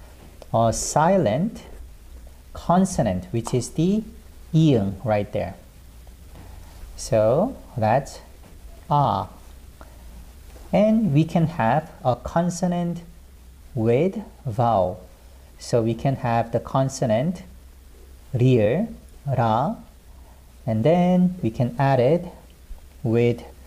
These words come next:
the vowel ah. And we can also have consonant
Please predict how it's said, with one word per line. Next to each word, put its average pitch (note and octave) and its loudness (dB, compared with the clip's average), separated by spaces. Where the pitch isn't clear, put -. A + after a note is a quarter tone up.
the A#2 2
vowel G#2+ 2
ah. G2 -2
And C3 4
we E3+ 6
can F#3 4
also B3 2
have E3+ 0
consonant F3 2